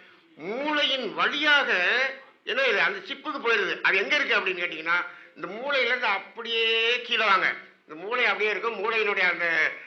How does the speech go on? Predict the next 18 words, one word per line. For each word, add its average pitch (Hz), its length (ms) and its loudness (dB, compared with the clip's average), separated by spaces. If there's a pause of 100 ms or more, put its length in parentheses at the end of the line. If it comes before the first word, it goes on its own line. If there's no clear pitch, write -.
(260)
அஹ், 151 200 2 (220)
கீழ் 220 260 -6
தண்டு 202 220 0
இருக்கு 190 180 0
இல்லையா, 208 140 2 (120)
அந்த 175 140 -2 (100)
தண்டு 220 280 -2
எங்க 214 120 0 (100)
கனெக்ட் 208 280 4
ஆயிருக்கும்னா 185 360 4 (340)
நம்ம 220 120 -6 (100)
முதுகு 294 240 -2 (100)
தண்டுல 233 280 2
கனெக்ட் 208 260 2
ஆயிருக்கும். 147 340 0 (380)
அந்த 170 200 -10
முதுகு 285 220 -6 (100)
தண்டினுடைய 240 420 -2